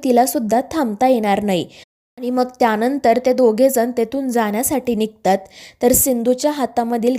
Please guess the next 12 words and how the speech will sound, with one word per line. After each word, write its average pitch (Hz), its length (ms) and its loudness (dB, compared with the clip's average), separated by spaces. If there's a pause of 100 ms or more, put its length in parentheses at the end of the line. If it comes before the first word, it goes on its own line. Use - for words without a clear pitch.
गिफ्ट 262 360 -6
आणि 233 140 -4
गुलाबाचं 226 580 0
फूल 247 340 -2
बघून 233 400 0
राणी 240 260 -2
मुद्दाम 226 520 0
तिला 262 180 0
म्हणते 214 540 -2 (320)
की, 277 100 -2
"सिंधू, 254 380 -2
तू 269 180 -4